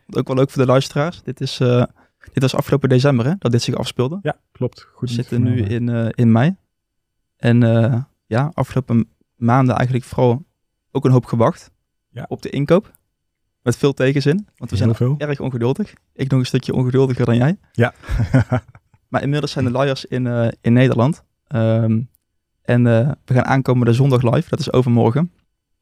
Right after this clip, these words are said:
Speaker 2: Welke dag is het dan?
Speaker 1: Ehm,
Speaker 2: Dat is een
Speaker 1: hoe
Speaker 2: goede
Speaker 1: bedoel je?
Speaker 2: vraag, hè? Hoeveel mei? Stel,
Speaker 1: Hoeveel
Speaker 2: iemand
Speaker 1: mei?
Speaker 2: luistert dit laatst, later terug. Hoeveel
Speaker 1: Ja.
Speaker 2: dan hebben we het over vijftien mei?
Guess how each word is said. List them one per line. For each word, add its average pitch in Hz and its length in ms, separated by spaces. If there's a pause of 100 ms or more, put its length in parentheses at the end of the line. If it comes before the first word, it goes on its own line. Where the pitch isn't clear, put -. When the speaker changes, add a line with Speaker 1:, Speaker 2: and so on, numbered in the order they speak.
(120)
Speaker 2:
Welke 127 220
dag 131 180
is - 40
het 107 100
dan? 135 240 (960)
Speaker 1:
Ehm, 131 160
Speaker 2:
Dat 131 100
is 151 100
een 151 180 (320)
Speaker 1:
hoe 127 160
Speaker 2:
goede - 80
Speaker 1:
bedoel 143 100
je? 202 60
Speaker 2:
vraag, 131 240
hè? 131 160
Hoeveel 127 280
mei? 117 260
Stel, 92 100 (300)
Speaker 1:
Hoeveel 135 220
Speaker 2:
iemand 143 100 (120)
Speaker 1:
mei? - 20
Speaker 2:
luistert 131 300
dit 127 80
laatst, 123 200
later 113 360
terug. 104 260
Hoeveel 120 200
Speaker 1:
Ja. 123 60
Speaker 2:
dan 120 320
hebben 123 180
we 135 60
het 135 100
over 170 240 (440)
vijftien 156 320
mei? 190 260